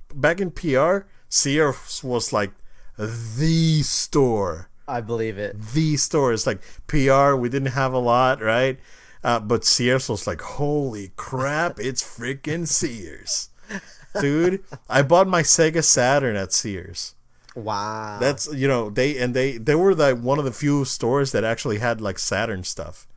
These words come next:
Speaker 1: other than E B.
Speaker 2: Wow.
Speaker 1: Um, so, man. Um,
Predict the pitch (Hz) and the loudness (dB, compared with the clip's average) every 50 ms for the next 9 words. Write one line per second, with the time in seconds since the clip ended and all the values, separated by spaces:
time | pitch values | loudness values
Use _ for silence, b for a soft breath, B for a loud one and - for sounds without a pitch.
0 | - - - 110 110 117 117 117 113 117 107 101 104 110 110 107 107 95 87 87 | -14 -6 -4 -2 0 0 0 0 0 0 -2 -2 -2 -4 -4 -4 -4 -6 -6 -10
1 | - - b b b b b b b b b b b - 98 98 98 98 101 101 | -16 -20 b b b b b b b b b b b -10 -8 -6 -4 -4 -4 -4
2 | 98 90 90 92 - _ - - - - - 120 107 101 101 98 95 87 - - | -4 -6 -8 -10 -14 _ -20 -16 -10 -8 -4 0 0 0 0 0 -2 -6 -10 -16
3 | - - - - - - - _ - - - - 90 104 120 131 120 101 85 85 | -20 -20 -20 -20 -20 -20 -20 _ -20 -20 -18 -14 -10 -8 -6 -6 -6 -6 -8 -12
4 | - - b b b b b b b b b b b b b b b b b b | -16 -20 b b b b b b b b b b b b b b b b b b
5 | b b _ _ - - - 127 127 127 123 123 123 120 127 - | b b _ _ -14 -4 0 2 4 4 4 4 2 0 -2 -6